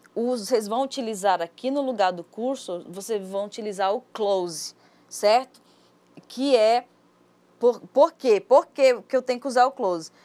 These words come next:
Quando nós temos que acessar o banco, isso pra qualquer linguagem de programação, você abre uma conexão quando executa as carries do S Q L, que é isso daqui, que é o, o select, quando a gente for fazer daqui a pouco.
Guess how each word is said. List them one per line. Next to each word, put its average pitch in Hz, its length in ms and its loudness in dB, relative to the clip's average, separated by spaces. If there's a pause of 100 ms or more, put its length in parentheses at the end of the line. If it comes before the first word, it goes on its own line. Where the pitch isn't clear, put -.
(200)
Quando 339 240 4
nós 330 180 -4
temos 294 240 -2
que - 60 -2
acessar 233 440 0
o 190 60 0
banco, 208 640 -2
isso 220 240 -10
pra 240 160 -4
qualquer 262 400 -2
linguagem 233 380 0
de 208 60 -16
programação, 185 880 -2 (720)
você 254 400 0
abre 226 420 2 (220)
uma 233 220 -4
conexão 254 920 0 (300)
quando 254 240 0
executa 277 760 0
as 277 280 0
carries 214 720 -2 (560)
do 226 120 2
S 214 220 2
Q - 120 -2
L, 214 280 2
que - 100 -10
é 214 40 -2
isso 214 180 -10
daqui, 208 420 -4 (680)
que 202 100 -4
é 185 60 4
o, 185 80 -2
o 196 520 -8
select, 247 1040 0
quando 202 120 -6
a 190 40 -8
gente 180 120 -14
for 196 120 -8
fazer 202 320 -4
daqui 202 200 -4
a 247 80 4
pouco. 180 380 -10